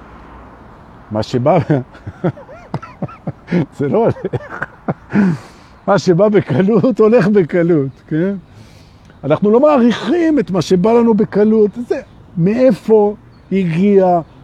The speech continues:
השטות המפגרת, המטומטמת הזאת? תשתה מים, אני אקח את זה, רגע, אני שותה מים. שנייה, תסתכלו על השמיים רגע, בזמן שאני שותה מים. הנה, אני אפילו, רגע, נצלם לכם את זה.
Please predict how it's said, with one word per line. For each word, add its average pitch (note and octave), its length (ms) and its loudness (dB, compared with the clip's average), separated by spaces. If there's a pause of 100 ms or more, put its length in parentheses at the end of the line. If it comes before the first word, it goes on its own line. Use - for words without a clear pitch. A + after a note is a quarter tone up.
השטות G3 640 -2
המפגרת, F3 920 0
המטומטמת E3 760 0
הזאת? D#3 400 0 (1600)
תשתה G3+ 340 -2
מים, E3 300 2
אני D3 140 2
אקח F#3+ 240 0
את C3 320 2
זה, B2+ 120 -2
רגע, E3+ 240 0
אני D3+ 100 0
שותה D#3 320 -2
מים. A#2+ 240 0
שנייה, A#2 220 -4
תסתכלו G#3+ 320 -4
על G3+ 80 2
השמיים A#2 600 -2
רגע, C3 360 -4
בזמן C#3 340 -6
שאני C3 220 -6
שותה A#2 300 -10
מים. G#2+ 320 -10 (2250)
הנה, D#3 160 -4
אני A2 80 -4
אפילו, C3 440 -4
רגע, A#2 260 -8 (220)
נצלם C#3+ 400 -4
לכם G2+ 300 -8
את F2 100 -10
זה. G2 180 -12